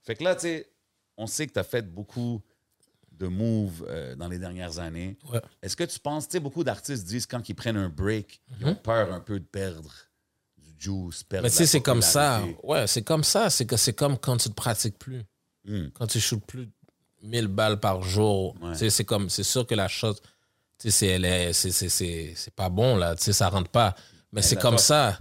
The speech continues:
Speaker 1: mais toi, t'es back, là.
Speaker 2: Ouais,
Speaker 1: Est-ce que tu
Speaker 2: non, non,
Speaker 1: feels
Speaker 2: c'est
Speaker 1: que t'as
Speaker 2: check,
Speaker 1: manqué
Speaker 2: check.
Speaker 1: quelque chose,
Speaker 2: Non,
Speaker 1: ou t'es
Speaker 2: non, regarde, no cap. L'affaire, c'est qu'il faut juste reprogrammer les personnes,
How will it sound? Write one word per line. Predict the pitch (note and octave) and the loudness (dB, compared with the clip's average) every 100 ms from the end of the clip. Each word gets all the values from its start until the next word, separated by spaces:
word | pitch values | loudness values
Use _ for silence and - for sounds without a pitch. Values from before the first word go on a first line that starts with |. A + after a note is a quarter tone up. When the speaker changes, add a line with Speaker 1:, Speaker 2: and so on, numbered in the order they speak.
| - - | -10 -12
Speaker 1:
mais | E2 | 0
toi, | B2 | 2
t'es | A2+ F#2 | 4 2
back, | E2+ B2+ - | 0 0 2
là. | A2+ | 6
Speaker 2:
Ouais, | C#3+ | 8
Speaker 1:
Est-ce | C#3+ | 8
que | C3+ | 6
tu | |
Speaker 2:
non, | D3 D#3 | 4 4
non, | D#3+ | 4
Speaker 1:
feels | C#3+ C#3 | 4 4
Speaker 2:
c'est | |
Speaker 1:
que | A#2+ | 4
t'as | A#3+ | 4
Speaker 2:
check, | A3+ | 6
Speaker 1:
manqué | C3 G#3 | 4 4
Speaker 2:
check. | E4+ | 4
Speaker 1:
quelque | D3+ - | 4 2
chose, | E3+ G3+ A3 C#3+ | -2 0 4 6
Speaker 2:
Non, | E3+ F3 | 8 10
Speaker 1:
ou | D#3+ | 8
t'es | |
Speaker 2:
non, | C#3+ B2+ | 8 6
regarde, | A#2+ A#2 G#2 G2+ | 6 6 4 4
no | C3+ C#3 | 4 2
cap. | - C#3+ D3 D3+ - - _ _ _ _ - | 2 2 2 -2 -10 -20 _ _ _ _ -4
L'affaire, | G#2+ G#2 C#3 | 0 2 4
c'est | - | 2
qu'il | - A2+ | 2 2
faut | - A2+ | 2 4
juste | A#2 C3 - - - - G2 | 6 4 4 -2 -8 -8 2
reprogrammer | A2+ - A2 G2+ G2+ G#2+ | 2 4 2 4 4 4
les | G2+ | 4
personnes, | F2+ F2 - G2 F2+ | 2 0 2 2 0